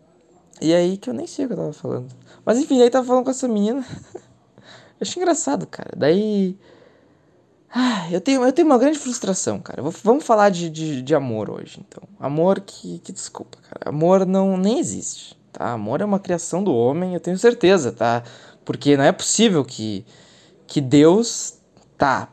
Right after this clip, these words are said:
pensa comigo, Deus. Ó, o gol do Sevilha? Não. Neuer. Neuer é louco, cara. Ô, eu queria, eu acho que o Neuer, eu não falo Neuer, foda-se, o Neuer,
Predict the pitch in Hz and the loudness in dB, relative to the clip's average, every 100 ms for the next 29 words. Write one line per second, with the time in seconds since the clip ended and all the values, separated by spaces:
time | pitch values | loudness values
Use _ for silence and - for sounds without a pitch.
0 | - 254 - - 180 151 127 143 135 120 | 2 2 2 0 0 2 2 4 4 0
1 | - - - _ _ _ _ _ - 160 | -8 -12 -16 _ _ _ _ _ 0 2
2 | 151 165 - 127 170 151 127 117 156 - | 2 -2 -8 -8 -8 -8 -10 -12 -12 -20
3 | _ - 113 98 - - _ _ - - | _ -8 -6 -6 -10 -20 _ _ -20 -20
4 | _ 117 110 151 415 240 165 - - 78 | _ -2 0 2 4 4 4 -2 -6 -6
5 | - 82 127 110 110 117 - 165 175 180 | -4 0 0 0 -2 -4 -8 -2 0 2
6 | 156 131 147 - 160 165 160 143 131 143 | 4 4 2 -8 -4 -2 -2 -2 -2 -2
7 | 165 180 - - 233 135 - 104 117 120 | -4 -4 -6 -6 -6 -10 -8 -8 -8 -12
8 | - - 160 117 - 202 151 90 78 | -14 -6 -4 -4 -6 -2 0 -2 -6